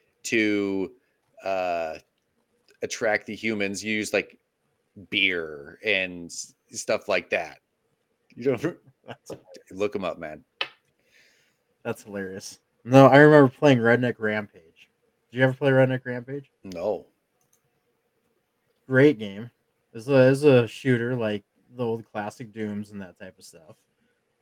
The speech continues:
Speaker 2: And there's, like, a chicken gun. You shot a chicken gun. Shot chickens at, at, uh, drunk hillbillies and aliens.
Speaker 1: Mm-hmm.
Speaker 2: This, that was a classic game. That was me, one of me and Kevin's favorites.
Speaker 1: Before I hopped on, I was playing Overcooked two. Have you ever played that?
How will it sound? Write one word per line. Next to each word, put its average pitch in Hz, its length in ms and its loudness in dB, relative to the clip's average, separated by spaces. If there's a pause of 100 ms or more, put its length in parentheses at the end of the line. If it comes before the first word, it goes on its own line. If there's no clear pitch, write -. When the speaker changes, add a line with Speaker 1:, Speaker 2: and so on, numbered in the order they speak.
(200)
Speaker 2:
And 120 200 -2
there's, 117 180 -4
like, 117 120 -4
a 107 60 -14
chicken 139 480 -6
gun. 131 280 0
You 113 80 -6
shot 113 280 -6
a 101 40 -18
chicken 120 460 -12
gun. 98 260 -14 (140)
Shot 107 220 -12
chickens 117 420 -6
at, 98 240 -10 (100)
at, 101 300 -14
uh, 101 220 -10 (540)
drunk 120 280 0
hillbillies 110 600 0
and 104 80 -8
aliens. 104 720 -10
Speaker 1:
Mm-hmm. 87 80 -14
Speaker 2:
This, 147 280 4
that 131 280 6
was 92 280 -12
a - 80 -20
classic - 360 -20
game. - 80 -20 (160)
That 147 100 -2
was 117 140 0
me, 123 80 -8
one 131 200 -4
of 113 60 -8
me 110 120 -10
and 107 120 -14
Kevin's 101 300 -16
favorites. 92 420 -18 (1900)
Speaker 1:
Before 127 280 0
I 110 40 8
hopped 101 260 -2
on, 104 160 0
I - 20 -4
was 92 120 -6
playing 95 260 -6
Overcooked 95 680 -8
two. 90 460 -8
Have - 80 -20
you 85 60 -6
ever 85 40 -8
played 85 220 -6
that? 73 260 -8